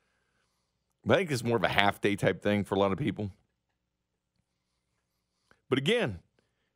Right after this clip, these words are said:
don't forget this. This is a P S A. If you happen to be, uh, somebody's spouse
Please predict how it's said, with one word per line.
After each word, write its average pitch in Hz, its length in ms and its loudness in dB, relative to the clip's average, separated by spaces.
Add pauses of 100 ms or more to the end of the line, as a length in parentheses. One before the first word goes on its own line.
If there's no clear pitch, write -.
(280)
don't 190 240 0
forget 170 280 0
this. 170 200 0
This 151 120 -2
is 135 40 -2
a 123 60 0
P 151 260 2
S 131 220 -2
A. 98 260 0 (720)
If 95 160 -6
you 127 120 2
happen 120 140 0
to 113 60 -2
be, 117 440 2
uh, 98 300 2 (1300)
somebody's 120 380 0
spouse 123 680 0